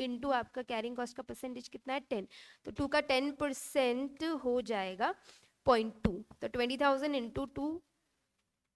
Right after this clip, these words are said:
into टू थाउजेंड divided by पॉइंट टू, और इसका हम ले लेंगे under root।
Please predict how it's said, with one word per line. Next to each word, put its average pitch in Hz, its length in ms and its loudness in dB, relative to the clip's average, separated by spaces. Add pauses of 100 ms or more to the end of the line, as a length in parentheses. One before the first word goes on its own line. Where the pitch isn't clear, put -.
(500)
into 233 260 0
टू 302 100 0
थाउजेंड 285 380 6
divided 208 320 2
by 269 140 4
पॉइंट 269 280 2
टू, 339 180 2 (520)
और 214 80 -4
इसका 208 240 -6
हम 202 100 -2
ले 185 80 -2
लेंगे 226 280 -4
under 180 320 -4
root। 208 240 -4